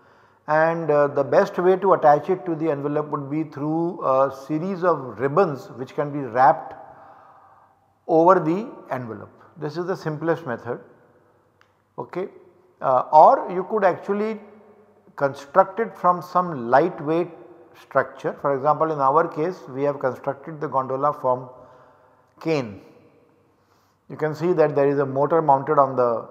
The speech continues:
gondola in the front. Actually, this gondola has been kept at ninety degree angle. So, material choices are different.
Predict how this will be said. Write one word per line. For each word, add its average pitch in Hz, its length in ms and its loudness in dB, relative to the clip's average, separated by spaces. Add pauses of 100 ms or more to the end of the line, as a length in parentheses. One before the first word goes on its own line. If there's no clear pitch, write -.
(220)
gondola 123 420 0
in 123 140 -8
the 117 80 -4
front. 131 340 2
Actually, 160 320 -4
this 156 160 -6
gondola 135 380 -2
has 135 100 -2
been 139 140 -8
kept 143 260 -2
at 135 140 -8
ninety 127 220 -8
degree 127 300 -6
angle. 107 300 -10 (1800)
So, 185 380 2
material 196 380 2
choices 202 400 2
are 180 240 6
different. 127 400 -4